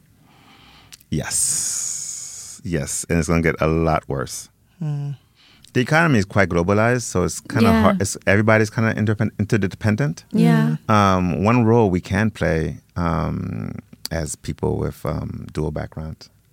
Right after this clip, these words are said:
Speaker 1: um, is that convincing the Nor-, the nato countries to share their wealth in a fair way with the developing countries. Basically,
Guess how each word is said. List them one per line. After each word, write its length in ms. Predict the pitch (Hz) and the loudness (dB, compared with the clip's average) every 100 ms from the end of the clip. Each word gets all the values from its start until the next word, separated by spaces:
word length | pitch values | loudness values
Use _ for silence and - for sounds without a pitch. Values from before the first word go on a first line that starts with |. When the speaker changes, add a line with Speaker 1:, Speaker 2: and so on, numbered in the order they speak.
| _ - | _ -4
Speaker 1:
um, 400 | 85 82 82 82 | 0 0 0 -2
is 140 | 78 | 0
that 280 | 85 82 - _ - - - | 0 0 -4 _ -20 -20 0
convincing 960 | 110 98 107 - 107 101 101 98 - - - | 2 4 4 4 2 4 2 0 -4 -16 -4
the 200 | 107 95 | 2 4
Nor-, 320 | 92 95 95 | 6 4 2
the 160 | - 90 | 2 4
nato 220 | 131 113 | 4 2
countries 460 | 87 76 98 131 _ _ - | -2 -6 -8 -10 _ _ -6
to 140 | 92 | -6
share 360 | - - 104 101 | -2 4 4 4
their 200 | 92 87 | 2 4
wealth 460 | 110 95 92 - _ _ - | 4 4 0 -8 _ _ -4
in 140 | 90 | 0
a 160 | 85 82 | 2 0
fair 280 | - 113 107 | 2 4 4
way 300 | 87 90 123 _ _ _ _ | 2 0 -4 _ _ _ _
with 420 | 95 90 - - - | 0 0 -8 -20 -16
the 80 | |
developing 360 | - 76 71 71 | -10 -6 -6 -8
countries. 420 | - - - - _ _ _ - - - - _ | -12 -18 -18 -20 _ _ _ -20 -20 -20 -20 _
Basically, 540 | 95 92 92 92 87 | 0 0 0 2 0